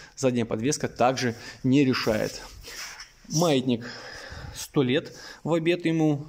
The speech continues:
Э, единственное, что, э, придумали, это по привычке наносят усилители, укосины. Но если вот так вот внимательно туда посмотреть,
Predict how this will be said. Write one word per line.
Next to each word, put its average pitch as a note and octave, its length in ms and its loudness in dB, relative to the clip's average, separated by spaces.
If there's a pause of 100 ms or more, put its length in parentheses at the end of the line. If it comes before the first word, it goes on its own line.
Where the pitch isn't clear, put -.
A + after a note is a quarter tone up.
(160)
Э, A#2 420 2 (120)
единственное, B2+ 600 2
что, A#2+ 360 0 (480)
э, - 40 -20 (400)
придумали, B2 640 2
это A2+ 380 0 (920)
по C#3+ 80 0
привычке B2+ 540 -2 (840)
наносят C3+ 440 0
усилители, C3+ 480 0
укосины. C#3 640 0 (280)
Но D3+ 160 0
если D#3 400 0
вот B2+ 240 0
так C3+ 160 4
вот B2+ 160 -2 (760)
внимательно C3+ 640 0
туда A#2+ 220 -2
посмотреть, C3+ 680 -2